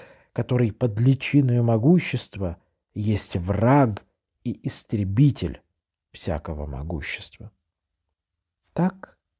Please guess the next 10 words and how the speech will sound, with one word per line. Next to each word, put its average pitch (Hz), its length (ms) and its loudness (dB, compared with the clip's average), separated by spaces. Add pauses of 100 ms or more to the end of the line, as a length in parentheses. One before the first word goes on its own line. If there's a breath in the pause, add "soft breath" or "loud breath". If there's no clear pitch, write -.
(280)
говорит 120 580 2 (100)
история, - 1040 -2 (840 soft breath)
которая, 214 640 4 (380)
по 113 80 -4
словам 113 580 -2
Иоанна 113 520 2
Миллера, 147 680 4 (460 soft breath)
указывает 202 920 2
нам, 185 640 2
куда 147 800 2